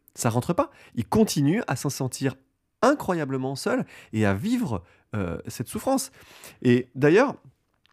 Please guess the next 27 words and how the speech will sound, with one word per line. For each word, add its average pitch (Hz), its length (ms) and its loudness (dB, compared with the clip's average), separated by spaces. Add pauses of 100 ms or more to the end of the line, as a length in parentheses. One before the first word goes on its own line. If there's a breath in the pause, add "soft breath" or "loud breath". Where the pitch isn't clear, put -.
(160)
il 131 60 -2
y 117 40 2
a 117 40 4
une, 110 340 2
une 120 140 0
étude, 151 260 -2
une 117 120 2
méta-analyse, 151 640 2
donc 98 160 -6
c'est 98 140 -6
une, 92 180 -6
une 107 160 2
étude 160 320 0
d'études 123 460 0
en 92 80 -8
sociologie, 98 480 -8 (500 loud breath)
qui - 100 4
a 131 40 8
été 131 180 4
conduite 139 420 -2 (360 soft breath)
par 110 340 4 (100)
Julian 147 540 4
Holt 131 480 2 (100)
Lunstad, 123 520 2 (800)
Timothy 147 340 2
B. 123 80 -2
Smith - 580 -4